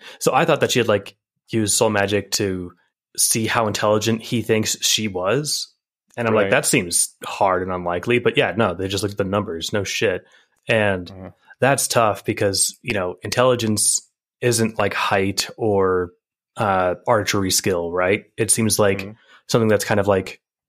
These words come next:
Speaker 1: integral to a, it's, it's, like, a very personal thing to a person, right? Um,
Speaker 2: Yeah.
Speaker 1: and
Speaker 2: But
Speaker 1: yeah.
Speaker 2: also, you can, like, know that you're smarter than someone or that someone else is smarter than you, and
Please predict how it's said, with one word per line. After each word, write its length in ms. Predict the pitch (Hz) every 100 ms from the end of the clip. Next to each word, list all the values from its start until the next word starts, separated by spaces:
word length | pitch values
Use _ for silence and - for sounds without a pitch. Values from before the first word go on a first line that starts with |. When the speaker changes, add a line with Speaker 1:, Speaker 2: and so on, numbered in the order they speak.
| _ 135
Speaker 1:
integral 540 | 110 104 110 95 95
to 640 | - 107 98 92 90 87 _ _ _ _ -
a, 640 | 104 98 95 92 92 - _ _ _ _
it's, 440 | - 170 175 147 -
it's, 160 | -
like, 60 | 143
a 20 |
very 200 | 139 151
personal 440 | - - 120 117 98
thing 180 | 107 98
to 80 | 90
a 40 |
person, 400 | 98 87 87 82
right? 240 | 85 101 - _ _ _ -
Um, 320 | 107 95 87
Speaker 2:
Yeah. 320 | 123 101 87 - _ _ _ -
Speaker 1:
and 300 | 113 101 98
Speaker 2:
But 200 | - 127 - - _ _ _ _
Speaker 1:
yeah. 160 | 123 101
Speaker 2:
also, 240 | - 160
you 160 | 131 156
can, 240 | 160 156
like, 260 | 139 131 113 - 123
know 320 | 117 143 160
that 200 | 127 123
you're 260 | 120 110 107 _ _ -
smarter 500 | - 120 123 135 123
than 140 | 123
someone 380 | - 120 123 127
or 100 | 123
that 180 | 110 -
someone 260 | 131 120
else 200 | 123 123
is 80 | 117
smarter 300 | - 117 120
than 180 | 107 107
you, 280 | 139 131 113
and 380 | 110 107 101